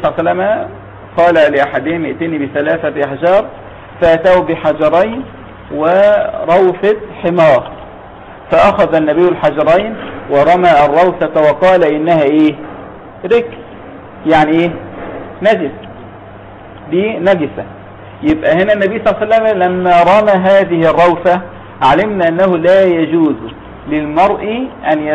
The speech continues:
يستجمر بالنجس، صح كده؟ العلة دي بقى، دي كانت موجودة فين؟ في كلام النبي صلى الله عليه وسلم، اللي هو عندي إيه؟ النص من الكتاب أو السنة. يبقى هاجي أقول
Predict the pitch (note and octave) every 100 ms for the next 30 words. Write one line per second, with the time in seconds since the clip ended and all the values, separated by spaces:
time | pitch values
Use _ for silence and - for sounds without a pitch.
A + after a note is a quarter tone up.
0 | D3+ - F3+ G3+ - E3 D#3+ E3 F3 G#3
1 | A#3+ B3+ - - - C#3 C3+ E3+ G#3+ E3
2 | D#3+ D#3 D3 B2+ A#2+ - - - - -
3 | - D#3+ E3 F#3+ G#3+ - - - - -
4 | F3+ F3 E3 B3+ A#3 G#3 F3 G3 F3+ D#3+
5 | - - - - - - - D3+ G3 G3+
6 | F#3+ E3 D#3 F#3 F3 E3 D#3+ D#3+ D#3 -
7 | - - - - - E3+ G3 A#3 A#3 A3
8 | A3 A3 G3+ G3+ F3 C3+ - - - -
9 | C#3+ E3 G3 F#3+ G3+ G3+ F#3 G3+ G3 F#3+
10 | G3+ A3+ - - - - - - D#3 D#3+
11 | D#3+ F#3+ G#3+ G#3 G#3 G#3 A3+ G3 G#2+ -
12 | - - - - - - D3 D#3+ D#3+ -
13 | D#3+ E3+ D#3 F#3 A3 G#3+ G#3 A#3+ B3+ C4+
14 | C4+